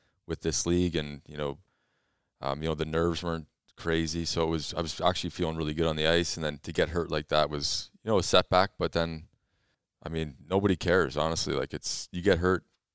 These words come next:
I mean, guys care, but you gotta deal with it yourself, you know. In the end of the day, you have to put the work in and, and be able to get back at a hundred percent. And then you got guys like Kenny and, and Bowler who are constantly working with you, and,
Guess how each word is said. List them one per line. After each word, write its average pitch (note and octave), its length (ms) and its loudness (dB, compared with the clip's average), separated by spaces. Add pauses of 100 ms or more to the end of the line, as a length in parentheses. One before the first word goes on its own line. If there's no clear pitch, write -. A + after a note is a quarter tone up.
(220)
I F2 60 -12
mean, E2 140 -4
guys F#2 260 6
care, F#2+ 220 4
but D#2+ 180 -2 (160)
you F2 140 -16
gotta F#2+ 180 6
deal E2 220 2
with D#2+ 160 -2
it D2+ 180 -6
yourself, D2+ 580 0
you C#2+ 60 -8
know. C#2+ 160 -4
In D2 80 -6
the D2 80 -4
end D2 120 -4
of C#2+ 60 -8
the D2 120 0
day, - 20 0
you D#2 120 -2
have D2+ 100 -4
to - 80 -12
put - 180 -6
the D2+ 80 -4
work D2+ 260 -2
in D#2+ 120 -4
and, C#2 260 -12
and D2 140 -14
be D#2 100 -2
able D2 140 -2
to D2 60 -6
get C2+ 200 -4
back C#2 300 0
at C#2+ 160 -2 (400)
a D#2 60 -14
hundred D#2 160 -6
percent. D2+ 480 -6
And D2+ 60 -8
then C#2+ 240 -8 (120)
you E2+ 100 -12
got D#2+ 140 0
guys D2+ 280 0
like D#2 160 -2
Kenny D#2+ 400 -4
and, C#2+ 200 -8 (100)
and D2 180 -14
Bowler D#2 380 -2
who D#2+ 80 -2
are D#2 140 2
constantly D#2 440 -4
working D#2 300 -2
with D2+ 180 -4
you, E2 220 -2
and, C2 220 -8